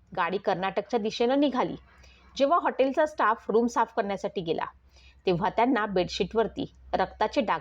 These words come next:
दिसले. तेव्हा त्यांच्या मनामध्ये शंकेची पाल चुकचुकली, म्हणून त्यांनी लगेचच पोलिसांना याबद्दल माहिती दिली.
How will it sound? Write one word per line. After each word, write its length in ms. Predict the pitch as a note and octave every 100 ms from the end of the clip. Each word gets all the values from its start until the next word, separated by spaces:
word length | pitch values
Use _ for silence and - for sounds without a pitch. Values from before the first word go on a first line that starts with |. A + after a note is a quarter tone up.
| -
दिसले. 320 | E3 - - - _ _ _ _ _ -
तेव्हा 220 | E3+ G3+
त्यांच्या 300 | A3 G#3 B3
मनामध्ये 580 | G3+ F3+ A3 C4 G#3+ B3+
शंकेची 520 | - G3+ F3+ A#3 A#3+
पाल 280 | C#4 G#3 A#3+
चुकचुकली, 640 | - G3 - - - F3+ E3 _ _ _ _ _ _
म्हणून 360 | A3+ D#4 D#4 C#4+
त्यांनी 320 | C4+ A#3+ C#4
लगेचच 560 | A#3 F3+ A3+ G3+ - - _
पोलिसांना 600 | G#3+ G3 G3 B3 C4 G3 A3+ -
याबद्दल 440 | F#3+ F3+ F3+ B3+
माहिती 320 | C#4 A3 F3 F3
दिली. 240 | F3+ C#3+